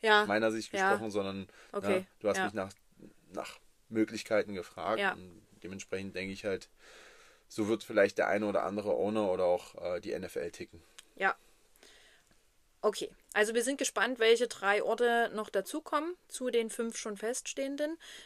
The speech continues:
Speaker 1: Was auf jeden Fall schon feststeht, ist der Super Bowl Austragungsort für das Jahr zweitausendsiebenundzwanzig. Das wird Los Angeles sein.
Speaker 2: Mhm.
Speaker 1: Dieses,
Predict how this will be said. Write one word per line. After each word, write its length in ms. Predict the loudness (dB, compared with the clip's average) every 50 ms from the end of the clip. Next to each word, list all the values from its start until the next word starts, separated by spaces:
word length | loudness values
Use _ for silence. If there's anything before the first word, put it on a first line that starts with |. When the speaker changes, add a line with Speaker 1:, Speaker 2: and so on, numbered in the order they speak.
| -4 0
Speaker 1:
Was 180 | 0 2 2
auf 100 | 2 0
jeden 160 | 0 -2 -2
Fall 180 | 0 0 0 0
schon 140 | 0 -2 -4
feststeht, 560 | 0 0 0 0 -2 -4 -2 -2 -2 -2 -4
ist 720 | -6 2 4 6 6 4 2 -2 -6 -8 -8 -8 -4 -2
der 100 | -2 0
Super 300 | 0 -2 0 2 2 4
Bowl 500 | 4 4 4 6 6 6 4 4 2 -2 -2
Austragungsort 880 | 0 0 0 0 -2 -4 -4 -2 -2 -2 -2 -6 -6 -6 -4 -2 -2 -2
für 240 | -2 -4 -4 -2 -2
das 160 | -2 -2 -4
Jahr 160 | -4 -6 -6
zweitausendsiebenundzwanzig. 1500 | -6 -6 -8 -6 -4 -2 -4 -4 -4 -6 -10 -6 -4 -2 -2 -2 -4 -6 -8 -6 -2 -2 -2 -2 0 4 4 4 4 4 0 -14 -16 -18 -18 -18 -16 -10
Das 160 | -8 -8 -4 -2
wird 160 | -2 0 0
Los 160 | 0 -2 0
Angeles 420 | -2 -4 -4 -4 -6 -8 -8 -6
sein. 200 | -6 -6 -6 -6 -8 -10 _ _ _ _ _ _ -14
Speaker 2:
Mhm. 220 | -12 -10 -10 -12 _ _ _ _ -20 -20 -20 -20 -12 -8
Speaker 1:
Dieses, 400 | -8 -6 -6 -6 -8 -8 -10 -12